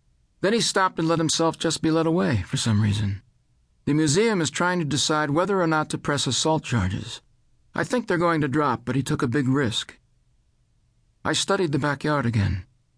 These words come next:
National Gallery paintings are federal property, right? Right. What kind of knife was it? Just a pocket knife. Nothing dramatic. But he could have done a lot of damage. He was very excited,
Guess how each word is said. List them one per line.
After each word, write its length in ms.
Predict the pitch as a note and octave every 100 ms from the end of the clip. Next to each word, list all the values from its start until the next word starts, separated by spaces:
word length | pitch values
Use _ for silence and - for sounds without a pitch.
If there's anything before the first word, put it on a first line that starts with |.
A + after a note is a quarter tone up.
| _ _ _
National 380 | G3+ C4 - C4
Gallery 360 | F#3+ A#3 A3+ E3
paintings 440 | E3 D#3 D#3+ C3+
are 80 | C3+
federal 400 | - F#3+ E3+ D3+
property, 480 | - A#3 - A#2+ A2
right? 300 | A#2 E3+ G#3+ _ _ _ _ _ _ _ _ _ _
Right. 320 | - D#3 G2+ - _ _ _ _ _ _ _ _ _ _ -
What 160 | D#3
kind 160 | F#3+ E3+
of 80 | D#3+
knife 220 | E3+ D3+
was 160 | F3+
it? 160 | D#3+ - _ _ _ _ _ _ _ _
Just 220 | - C#3+
a 40 | G3+
pocket 380 | F#3+ F3+ F3 F3
knife. 400 | E3 G3 - - - - _
Nothing 260 | D#3+ D#3+ C#3
dramatic. 600 | C3+ C3 B2+ D3+ - - _ _ _ -
But 100 | D3
he 60 |
could 120 | E3+ G3+
have 100 | D#3
done 140 | F3+
a 60 | E3
lot 180 | E3
of 100 | E3+
damage. 520 | C#3 E3+ C3+ D#2+ A2 - _ _ _ _ _ _ _
He 120 | E3
was 140 | E3+
very 220 | F3 A#3+
excited, 480 | G#3 - F3 E3 F#2+